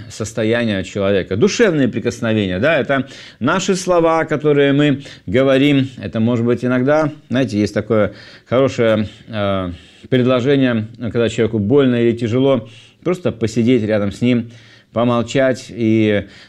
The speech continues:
просто так вот, ну, ряд-, просто быть рядом. Кому это понятно, тот понимает, о чём идёт речь. Очень важно,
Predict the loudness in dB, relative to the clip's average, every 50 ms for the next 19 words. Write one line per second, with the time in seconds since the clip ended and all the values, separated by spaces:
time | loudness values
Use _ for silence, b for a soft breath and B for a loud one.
0 | B _ -4 -4 -4 0 0 0 0 0 -2 -4 -4 -2 -2 -2 -2 0 2 2
1 | 2 2 2 2 2 4 4 4 4 2 -2 -2 0 2 2 2 2 0 -2 -2
2 | 2 2 2 2 2 0 -6 -6 -4 -2 0 0 0 0 -2 -4 -6 -8 -10 -8
3 | -4 -2 0 2 2 2 0 -2 -4 B B B -10 -10 -6 -4 -6 -6 -6 -6
4 | -4 -2 -2 -2 -2 -2 -4 -6 -4 -2 -4 -4 -2 -2 0 0 2 0 0 -2
5 | -2 -4 -4 -2 -2 -2 0 0 0 -2 -2 -4 B B B B B B _ -2
6 | 0 2 2 0 0 -2 -4 -2 0 2 2 2 2 2 2 0 0